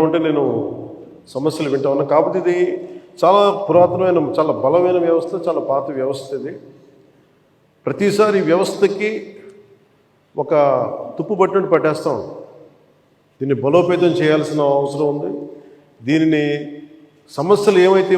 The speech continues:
ఉన్నాయో మీ అందరికీ ప్రతి స-, ప్రతి సంఘం తరపున ఇది ప్రత్యేకించి ఒక ఓవరాల్గా మేము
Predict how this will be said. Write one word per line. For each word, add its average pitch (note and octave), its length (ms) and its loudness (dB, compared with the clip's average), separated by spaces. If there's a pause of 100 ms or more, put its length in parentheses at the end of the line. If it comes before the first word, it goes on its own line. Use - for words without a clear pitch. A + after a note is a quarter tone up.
ఉన్నాయో E3 300 2
మీ C#3+ 140 4
అందరికీ D3+ 380 -2
ప్రతి C3+ 220 -6
స-, C3 180 0
ప్రతి C#3 200 -4 (100)
సంఘం D3 340 2
తరపున B2 300 -4 (1200)
ఇది C#3+ 160 -6
ప్రత్యేకించి F#3+ 640 4 (160)
ఒక D3+ 80 -2 (160)
ఓవరాల్గా E3 540 4 (1600)
మేము C#3 140 2